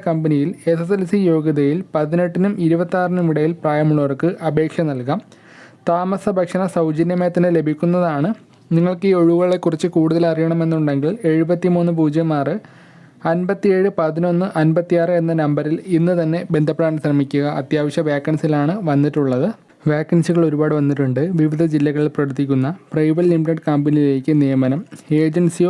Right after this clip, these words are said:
ഇടനിലക്കാരോ സർവീസ് ചാർജുകളോ ഇല്ലാതെ ഡയറക്റ്റ് കമ്പനിയിലേക്ക് ജോലിയിൽ പ്രവേശിക്കാം. ഇരുപത് പേർക്ക് അവസരം. യോഗ്യത എസ് എസ് എൽ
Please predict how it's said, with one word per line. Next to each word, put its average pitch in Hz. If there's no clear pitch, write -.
ഇടനിലക്കാരോ 156
സർവീസ് 151
ചാർജുകളോ 151
ഇല്ലാതെ 131
ഡയറക്റ്റ് 139
കമ്പനിയിലേക്ക് 147
ജോലിയിൽ 147
പ്രവേശിക്കാം. 131
ഇരുപത് 190
പേർക്ക് 165
അവസരം. 135
യോഗ്യത 135
എസ് 156
എസ് 151
എൽ 147